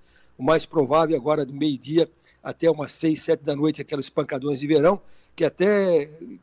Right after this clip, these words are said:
conforme a cidade, pode até causar algum alagamento momentâneo aí de dez minutinhos, meia hora, tá? Amanhã, sábado, a situação semelhante.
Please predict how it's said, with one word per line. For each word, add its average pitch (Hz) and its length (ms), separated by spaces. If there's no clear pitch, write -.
conforme 170 480
a 151 40
cidade, 165 380
pode 165 180
até 185 100
causar 165 300
algum 156 180
alagamento 147 500
momentâneo 139 600
aí 143 40
de 117 140
dez 131 240
minutinhos, 131 560
meia 135 260
hora, 120 320
tá? 143 240
Amanhã, 151 460
sábado, 165 440
a 160 60
situação 151 420
semelhante. 143 600